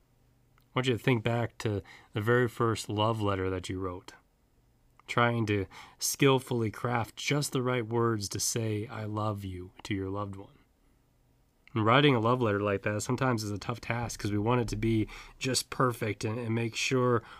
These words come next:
our loved one knows just how much we love them. Well, likewise, when we think about sharing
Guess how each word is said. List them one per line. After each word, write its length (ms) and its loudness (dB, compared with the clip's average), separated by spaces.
our 140 0
loved 300 0
one 240 0
knows 300 0
just 320 -2
how 180 2
much 380 -2
we 80 -4
love 280 -8
them. 160 -16
Well, 80 -2
likewise, 580 0
when 120 2
we 100 0
think 240 -2
about 240 -2
sharing 480 -2